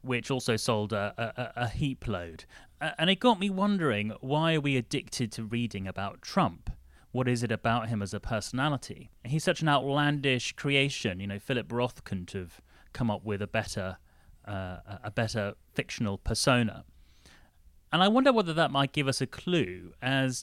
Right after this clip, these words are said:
to why people voted for him in the first place. So maybe it wasn't economic insecurity or racial resentment or all the other sociological reasons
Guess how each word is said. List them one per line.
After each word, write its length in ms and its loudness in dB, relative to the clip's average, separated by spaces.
to 200 0
why 240 2
people 380 -2
voted 440 2
for 120 -4
him 200 -4
in 100 -2
the 100 -2
first 420 2
place. 400 -10
So 120 -4
maybe 280 2
it 140 0
wasn't 500 2
economic 520 2
insecurity 1000 -2
or 380 0
racial 440 -2
resentment 680 -4
or 220 -2
all 240 2
the 80 4
other 160 0
sociological 760 -2
reasons 640 -4